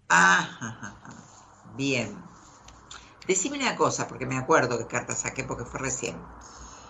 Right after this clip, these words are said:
Espera, primero contame con quién vivís ahora, de dónde sos, a qué te dedicás, y después yo te, hablamos.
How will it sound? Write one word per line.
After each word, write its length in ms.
Espera, 400
primero 340
contame 500
con 160
quién 200
vivís 320
ahora, 380
de 120
dónde 320
sos, 560
a 100
qué 100
te 140
dedicás, 480
y 60
después 280
yo 80
te, 260
hablamos. 720